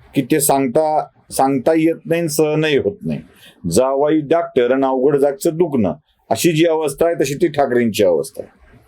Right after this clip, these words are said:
बरं, त्यानंतर पुन्हा शिवसेनेचे मंत्री केंद्रातले प्रतापराव जाधव यांनी एक जेवणाचा कार्यक्रम ठेवला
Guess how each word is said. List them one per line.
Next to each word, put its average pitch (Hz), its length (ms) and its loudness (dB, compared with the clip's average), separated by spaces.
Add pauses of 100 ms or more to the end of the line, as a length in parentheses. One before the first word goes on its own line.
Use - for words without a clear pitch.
(640)
बरं, 180 280 2
त्यानंतर 208 640 0
पुन्हा 165 640 0 (460)
शिवसेनेचे 220 880 2
मंत्री 196 400 0 (580)
केंद्रातले 135 500 0 (760)
प्रतापराव 143 520 0
जाधव 113 420 2 (680)
यांनी 156 300 2
एक 151 60 -2
जेवणाचा 143 480 2
कार्यक्रम 120 480 2
ठेवला 85 300 2